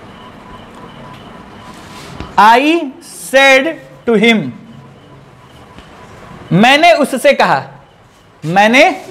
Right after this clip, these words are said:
उससे कहा, यानी उस समय भी मैंने ही कहा था और अभी भी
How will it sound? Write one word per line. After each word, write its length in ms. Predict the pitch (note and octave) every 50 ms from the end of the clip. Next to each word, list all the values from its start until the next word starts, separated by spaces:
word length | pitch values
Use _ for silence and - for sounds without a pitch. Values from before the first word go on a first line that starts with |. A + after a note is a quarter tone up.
| - - - - -
उससे 280 | B3+ - - - C#4 A#3
कहा, 240 | G#3 G3 E3 C#3 - - - - -
यानी 320 | E3 F#3 G#3+ B3 C4+ C#4 C#4+ - - - -
उस 160 | B3+ B3 B3 -
समय 220 | C#4 C4 C#4+ C#4+
भी 100 | C#4 C#4+
मैंने 260 | C#4 C4+ C4+ C#4 D4+
ही 100 | D4 C#4+
कहा 220 | B3 C4 A3+ A#3 A3+
था 200 | - A3 G#3+ G#3 F3 D3 C3+ - - - - - -
और 100 | E3+ F#3
अभी 200 | G3 G3 A#3 A#3
भी 360 | G#3+ A#3 B3 C#4 D#4+ E4